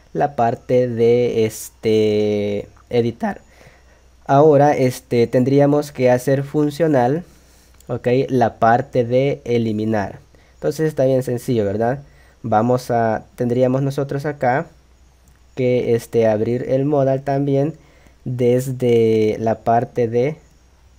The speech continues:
eliminar. Acá, ¿verdad? Tenemos el botoncito acá en nuestra tabla y vamos a agregarle el database toggle modal y el data target también.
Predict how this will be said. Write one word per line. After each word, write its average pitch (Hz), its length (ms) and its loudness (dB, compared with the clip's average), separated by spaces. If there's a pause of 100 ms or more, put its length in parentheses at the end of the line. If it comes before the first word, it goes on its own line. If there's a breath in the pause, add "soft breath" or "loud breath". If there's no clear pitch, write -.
(500)
eliminar. 110 600 -2 (260)
Acá, 123 160 2
¿verdad? 107 320 -2 (380 soft breath)
Tenemos 120 280 -2
el 131 80 -2
botoncito 131 540 -4
acá 127 220 -2
en 123 80 -2
nuestra 139 280 -6
tabla 143 420 -2 (540 soft breath)
y 156 260 0
vamos 135 280 0
a 139 60 -2
agregarle 127 420 0
el 110 80 -2
database 123 560 -2
toggle 139 420 -2
modal 139 460 0
y 123 140 -2
el 113 80 -2
data 110 260 -8
target 117 340 -4
también. 107 380 -6